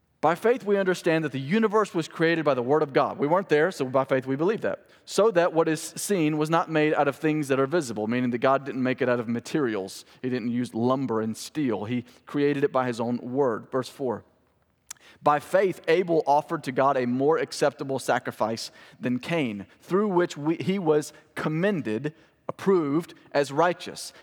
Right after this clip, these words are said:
God commending him by accepting his gifts. And through his faith, though he died, he still speaks, meaning that his message still speaks to us. "By faith, Enoch was taken up so that he should not see death,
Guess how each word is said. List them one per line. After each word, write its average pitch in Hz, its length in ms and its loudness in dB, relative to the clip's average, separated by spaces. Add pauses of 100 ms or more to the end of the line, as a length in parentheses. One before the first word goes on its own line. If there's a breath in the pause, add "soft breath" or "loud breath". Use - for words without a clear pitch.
God 185 300 4 (160)
commending 175 640 0
him 117 360 -6 (140 loud breath)
by 156 200 2
accepting 143 1040 -2 (140 loud breath)
his 165 280 0
gifts. 156 440 -4 (140 loud breath)
And 160 180 0
through 196 160 2
his 185 220 2
faith, 175 520 0 (480 soft breath)
though 156 160 4
he 196 80 2
died, 143 300 2
he 170 120 -6
still 190 220 0
speaks, - 340 -2
meaning 156 400 0
that 139 120 2
his 160 140 0
message 151 380 0
still - 180 -2
speaks - 340 -8
to - 120 -2
us. 127 260 -2 (400 loud breath)
"By 185 200 4
faith, 202 400 0 (120)
Enoch 180 380 2
was 143 160 -2
taken 170 480 0
up - 300 0
so 156 160 0
that 143 160 -4
he 156 160 0
should 156 180 -6
not 135 220 -2
see 202 240 -2
death, 135 320 0